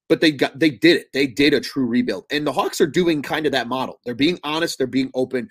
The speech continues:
and they're being forward. Now, if Kyle Davidson and company get it right, great. But at least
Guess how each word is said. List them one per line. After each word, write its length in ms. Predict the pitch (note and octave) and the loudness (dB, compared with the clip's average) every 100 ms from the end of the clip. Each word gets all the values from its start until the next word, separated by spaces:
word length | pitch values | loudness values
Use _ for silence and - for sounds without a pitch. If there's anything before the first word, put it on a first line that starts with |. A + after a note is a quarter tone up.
| - - | -16 -10
and 100 | B2+ | -4
they're 80 | A#2+ | -4
being 240 | A#2 G#2+ | -4 -8
forward. 460 | - C#3 B2+ G2 G2 | -6 0 0 -2 -6
Now, 240 | B2+ A#2 - - _ _ | -4 -4 -10 -20 _ _
if 100 | C3+ | -4
Kyle 240 | C3+ D3+ C3+ | 0 0 2
Davidson 420 | C#3 C#3+ C3 C3 | 2 0 -4 -6
and 80 | B2 | -6
company 300 | C3+ A#2+ A2 | -8 -8 -6
get 140 | A2 | -6
it 80 | F#2+ | -2
right, 260 | D#3 D#3 - _ _ | -2 -2 -4 _ _
great. 300 | C#3 A#2+ - _ | -2 -2 -6 _
But 180 | A3+ A3+ | 0 0
at 160 | E3 - | -4 -2
least 380 | F3 G#3+ - | -2 -2 -6